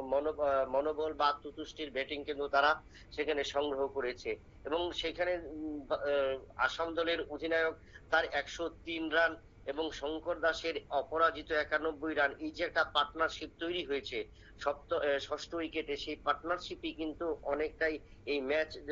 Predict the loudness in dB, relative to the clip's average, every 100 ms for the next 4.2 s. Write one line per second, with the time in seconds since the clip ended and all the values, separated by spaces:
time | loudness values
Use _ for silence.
0 | 2 4 4 2 -2 0 2 2 -2 -2
1 | 0 0 -2 -6 -4 -2 -4 -6 -8 -8
2 | -18 -6 -2 0 0 0 0 -2 -2 -2
3 | -4 -4 -2 -2 -4 -2 -2 -2 -4 -4
4 | -4